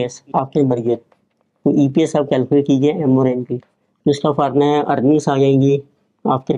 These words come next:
tax of M plus earnings of N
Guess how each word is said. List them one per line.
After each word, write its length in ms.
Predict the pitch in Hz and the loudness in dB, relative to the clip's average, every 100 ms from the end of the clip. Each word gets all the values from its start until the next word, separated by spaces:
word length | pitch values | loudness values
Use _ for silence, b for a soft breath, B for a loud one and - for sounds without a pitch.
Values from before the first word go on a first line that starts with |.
| 143 | -2
tax 240 | 143 - - 135 | -4 -4 -2 0
of 140 | 127 139 131 | 0 -2 0
M 120 | 135 135 - _ _ _ - | 2 0 -4 _ _ _ -2
plus 200 | 139 139 143 - | 0 2 0 0
earnings 440 | 117 139 147 147 143 | 2 4 4 2 0
of 140 | 131 139 - | 0 -2 -2
N 120 | 139 | 2